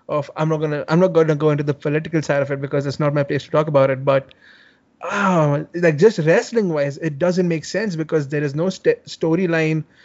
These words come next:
progression here. I think it's, it just hinders storyline. You get, you bring back legends that just,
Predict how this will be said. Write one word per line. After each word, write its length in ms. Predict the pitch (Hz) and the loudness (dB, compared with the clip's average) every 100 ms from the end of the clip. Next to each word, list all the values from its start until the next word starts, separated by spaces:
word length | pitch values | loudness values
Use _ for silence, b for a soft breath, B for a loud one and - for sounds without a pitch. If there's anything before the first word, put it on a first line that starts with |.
| b - | b -2
progression 540 | 151 135 143 190 226 160 | 0 2 2 2 2 2
here. 140 | 143 | 2
I 140 | 135 | 2
think 220 | 139 160 151 | 0 0 -2
it's, 220 | 139 - | -6 -6
it 140 | 170 143 | -6 -6
just 160 | 143 | -6
hinders 360 | 156 147 170 170 | -2 4 4 4
storyline. 500 | 151 139 135 131 139 b b b - | 2 4 2 2 -6 b b b -8
You 80 | 135 | 0
get, 240 | 147 147 | 0 2
you 100 | 147 | 2
bring 200 | 151 170 | 2 2
back 200 | 185 160 | 0 0
legends 340 | 147 139 143 | -2 0 0
that 240 | 147 143 139 | 0 -2 -2
just, 280 | 151 - | -6 -6